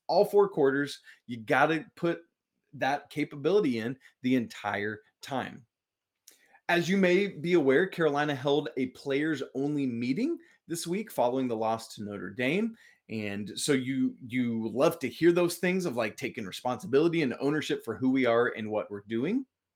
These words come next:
But w-, what does that do on the field? Hopefully, th-, they worked some kinks out. Hopefully, they worked, talked some communication things.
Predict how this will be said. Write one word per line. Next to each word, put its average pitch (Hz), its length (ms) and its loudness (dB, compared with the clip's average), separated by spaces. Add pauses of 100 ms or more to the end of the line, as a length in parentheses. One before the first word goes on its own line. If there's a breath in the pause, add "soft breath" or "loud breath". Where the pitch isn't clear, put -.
(2000)
But 139 260 4 (300)
w-, 123 260 -10 (920)
what 147 260 -4
does 143 100 -4
that 117 240 2
do 123 320 2
on 113 120 -6
the 95 80 -8
field? - 320 -8 (1000)
Hopefully, 208 640 4 (760)
th-, - 160 -6
they 131 200 0
worked 143 340 2
some 185 160 -2
kinks 240 300 -2
out. - 260 -4
Hopefully, 143 340 -2
they 156 80 6
worked, 160 380 0
talked - 260 -4
some 185 160 -4
communication 180 680 2
things. 98 420 -8